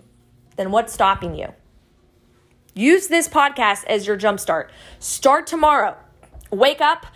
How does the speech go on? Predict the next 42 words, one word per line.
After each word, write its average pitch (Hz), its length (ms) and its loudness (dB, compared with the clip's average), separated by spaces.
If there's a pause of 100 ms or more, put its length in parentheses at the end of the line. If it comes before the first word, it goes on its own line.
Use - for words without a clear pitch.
(200)
have 254 140 2
a 311 60 2
Post-it 311 400 0
note 277 220 2
by 220 140 4
your 269 140 -6
bed 247 280 4
or 226 80 -2
in 254 180 -4
your, 254 240 -2 (220)
on 233 180 -2
the 247 60 -4
mirror 247 260 0
in 247 80 -6
your 233 80 -2
bathroom 233 400 0
and 220 100 -8
go, 214 360 2 (960)
"I 247 220 2
am 240 180 -4
going 240 260 0
to 240 160 -10
achieve 226 360 -6
this. - 420 -6 (320)
I 226 80 2
am 214 160 -2
working 240 440 -4
every 269 280 0
day 220 320 2
to 180 100 -4
get 208 160 0
closer 226 380 -4
to 233 120 -10
this 208 160 -6
goal 214 220 0
of 190 80 -4
mine. 160 300 -8 (420)
I 254 340 0
am 214 440 0 (340)
blank, 226 240 0
blank, 220 260 -2
blank," 196 340 -2